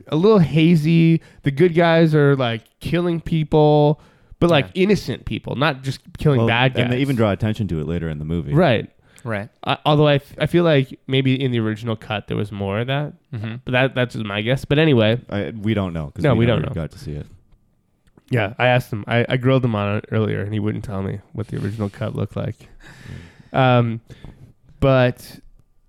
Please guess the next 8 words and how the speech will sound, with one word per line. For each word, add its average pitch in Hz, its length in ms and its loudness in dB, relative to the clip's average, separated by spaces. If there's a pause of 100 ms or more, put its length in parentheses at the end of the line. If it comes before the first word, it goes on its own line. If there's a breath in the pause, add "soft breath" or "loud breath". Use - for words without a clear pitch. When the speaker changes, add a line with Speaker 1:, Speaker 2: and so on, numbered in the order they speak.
(360)
Speaker 1:
so, 135 400 2
you 147 160 2
know, 113 340 4
I, 131 160 2 (240)
I 139 80 2
think 165 240 0
that 139 240 0
that's, 135 300 -2